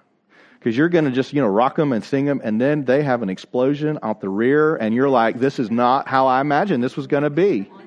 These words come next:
right? Uh, yeah, all over you. You know, people walk by and they see it, and you look at them like, "Help."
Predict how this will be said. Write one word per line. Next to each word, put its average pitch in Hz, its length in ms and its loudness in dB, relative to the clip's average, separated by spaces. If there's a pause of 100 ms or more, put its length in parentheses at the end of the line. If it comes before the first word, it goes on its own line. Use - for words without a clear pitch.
(120)
right? 127 380 0 (520)
Uh, 107 200 0
yeah, 165 400 2
all 160 200 4
over 202 240 4
you. 95 320 -2 (2000)
You 123 60 -8
know, 120 160 -2
people 208 320 4
walk 185 240 4
by 175 220 4
and 196 120 2
they 160 120 4
see 220 320 2
it, 214 120 2
and 143 140 2
you 180 240 2
look 202 220 2
at - 100 0
them 165 160 2
like, 156 180 2
"Help." 294 400 -6